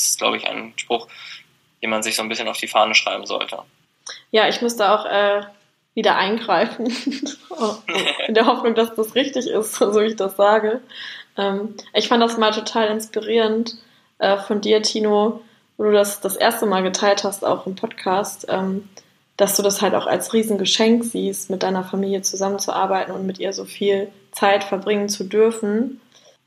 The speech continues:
Speaker 2: Das, das war so ein Moment, da warst du auch auf Jüst. Da hab ich so gesagt, "Boah, ich weiß gar nicht, ob ich mit meinen Arbe-, äh, mit meinen Eltern zusammenarbeiten könnte und ob ich das überhaupt will."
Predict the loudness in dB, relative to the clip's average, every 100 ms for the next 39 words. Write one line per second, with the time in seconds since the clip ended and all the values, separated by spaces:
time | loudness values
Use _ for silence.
0 | 2 2 2 -6 -4 -2 0 2 2 4
1 | 2 4 2 6 6 6 4 4 4 4
2 | 2 -2 2 4 4 -2 -10 -14 _ -4
3 | 2 4 4 0 -6 _ _ _ -4 0
4 | 0 0 0 0 0 4 6 6 2 -2
5 | 0 0 0 0 -4 -6 -4 -4 2 2
6 | 2 0 -4 -4 -6 -2 -2 -2 -4 -2
7 | -2 0 2 4 4 2 0 2 2 2
8 | 0 0 -2 -2 -4 -2 2 2 2 4
9 | 6 6 2